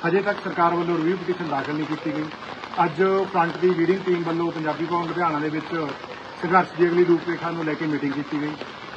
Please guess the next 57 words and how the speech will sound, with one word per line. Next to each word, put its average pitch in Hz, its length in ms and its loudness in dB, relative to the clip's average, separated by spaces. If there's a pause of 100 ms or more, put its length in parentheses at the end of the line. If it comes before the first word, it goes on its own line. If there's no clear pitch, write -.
(100)
ਤੇ 403 140 0
ਇਹ 202 140 6
ਐਲਾਨ 175 280 6
ਕਰਦੇ 180 300 4
ਹਾਂ 185 80 2
ਅੱਜ 175 120 -2
ਅਸੀਂ 180 140 2
ਇੱਥੋਂ 185 220 0
ਕਿ 185 100 0
ਜੇ 185 200 4
ਇਸ 185 140 0
ਹਫ਼ਤੇ 175 280 -2
ਦੇ 175 120 2
ਦੌਰਾਨ 147 380 2 (460)
ਸਰਕਾਰ 180 400 6 (320)
ਜਿਹੜੀ 185 180 2
ਰਿਵਿਊ 175 200 4
ਪਟੀਸ਼ਨ 185 320 -2
ਉਹ 190 60 -2
ਫਾਈਲ 165 260 4
ਨਹੀਂ 185 140 2
ਕਰਦੀ 139 340 2 (340)
ਤਾਂ 185 100 -2
ਆਉਂਦੇ 175 320 4
ਐਤਵਾਰ 165 380 4
ਨੂੰ 175 160 -2
ਮੁੱਖ 165 240 -2
ਮੰਤਰੀ 170 280 -2
ਦੇ 170 140 -2
ਘਰ 170 160 4
ਦੇ 143 140 -2
ਅੱਗੇ 147 180 -4
ਫਿਰ 170 180 -4
ਵੱਡਾ 156 220 0
ਰੋਸ 147 240 0
ਪ੍ਰਦਰਸ਼ਨ 156 360 -4
ਕੀਤਾ 156 220 -4
ਜਾਊਗਾ, 160 240 -2
ਉਹਨਾਂ 165 120 -6
ਦਾ 135 60 -6
ਘਿਰਾਓ 160 280 4
ਕੀਤਾ 135 280 -6
ਜਾਊਗਾ। 156 280 -4 (540)
ਤੇ 190 80 2
ਪੰਜਾਬ 175 460 6
ਸਰਕਾਰ 165 400 6
ਦਾ 175 140 2
ਜਿਹੜਾ 175 220 2 (100)
ਕਹਿਣੀ 185 320 0
ਤੇ 202 60 -2
ਕਰਨੀ 160 320 0
ਦੇ 175 80 4
ਵਿੱਚ 170 180 0
ਉਹਨਾਂ 180 120 -2
ਦਾ 196 140 0
ਫਰਕ 156 280 -2
ਆ 139 140 0